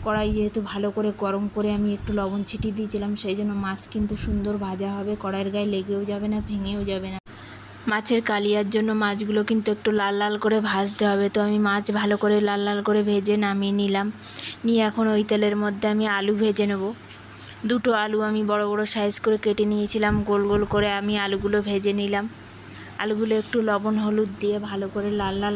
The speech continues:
করে আলুগুলোও ভেজে নেব। আলুগুলোও সুন্দর করে ভেজে নিয়েছি, এখন আলুগুলোও নামিয়ে নেব।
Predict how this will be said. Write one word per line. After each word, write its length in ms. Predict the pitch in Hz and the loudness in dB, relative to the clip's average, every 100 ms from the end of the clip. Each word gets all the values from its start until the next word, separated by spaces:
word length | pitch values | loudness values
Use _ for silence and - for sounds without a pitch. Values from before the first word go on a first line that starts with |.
| 196 | -2
করে 140 | 208 | -2
আলুগুলোও 500 | 202 190 190 202 208 208 | -2 -2 -4 -4 -2 -2
ভেজে 320 | 214 202 196 | -2 -4 -4
নেব। 180 | 196 208 233 - - - - - - - - - - - - - - - - - - - | -4 -6 -10 -12 -20 -20 -18 -16 -16 -16 -18 -18 -18 -18 -18 -18 -18 -18 -16 -14 -14 -6
আলুগুলোও 500 | 214 220 226 233 226 247 | -2 0 2 4 4 4
সুন্দর 360 | - 220 214 | 2 4 4
করে 200 | 214 208 214 | 4 4 4
ভেজে 300 | 214 202 208 | 4 4 2
নিয়েছি, 360 | 214 214 214 | 2 0 0
এখন 220 | 208 220 214 | 2 4 4
আলুগুলোও 520 | 196 196 208 214 220 | 4 2 4 4 4
নামিয়ে 400 | 214 196 196 196 | 2 2 2 2
নেব। 180 | 202 | 2